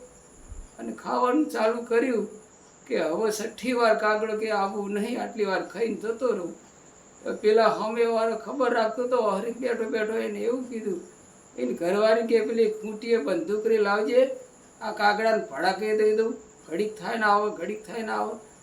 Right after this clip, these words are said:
કાગડો સાંભળી ગયો કે ઘરમાંથી બંદૂક લઈ અને એમના ઘરવાળાના હાથમાં આલશે, એ બંદૂક પકડશે, ઘોડો પાડશે, તાણે ગોળી છૂટશે. એટલી ઘડી કે પાંચ દસ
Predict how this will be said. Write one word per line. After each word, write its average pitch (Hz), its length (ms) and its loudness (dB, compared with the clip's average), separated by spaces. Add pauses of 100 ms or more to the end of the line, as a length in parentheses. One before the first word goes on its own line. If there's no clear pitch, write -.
(100)
કાગડો 202 320 0
સાંભળી 196 400 -2
ગયો 226 160 2
કે 214 320 2 (300)
ઘરમાંથી 214 640 -4 (380)
બંદૂક 196 520 -2
લઈ 214 320 2 (580)
અને 208 140 -4
એમના 202 220 0
ઘરવાળાના 196 540 0
હાથમાં 190 440 -2
આલશે, 208 520 -2 (300)
એ 208 180 -2
બંદૂક 208 500 -2
પકડશે, 214 680 0 (400)
ઘોડો 196 300 2
પાડશે, 208 560 0 (380)
તાણે 214 280 0
ગોળી 202 360 0
છૂટશે. 214 460 0 (600)
એટલી 226 280 -4
ઘડી 202 240 0
કે 214 180 2
પાંચ 214 320 0
દસ 214 200 -2